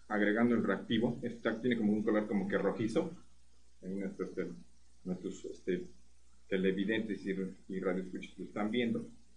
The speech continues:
Tiene que ser transparente, empezar a,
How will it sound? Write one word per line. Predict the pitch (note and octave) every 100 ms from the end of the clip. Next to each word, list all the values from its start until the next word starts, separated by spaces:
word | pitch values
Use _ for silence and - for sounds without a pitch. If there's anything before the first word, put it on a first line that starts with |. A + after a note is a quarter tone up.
| - - - - - - - - - - - - -
Tiene | - C3 -
que | - G#2+
ser | A2+ A#2 A#2 - -
transparente, | G#2+ G2+ G2 G2+ G#2+ A2 - G#2+ G2+ - - - - -
empezar | F2+ - F#2+ G#2+
a, | G#2 - - -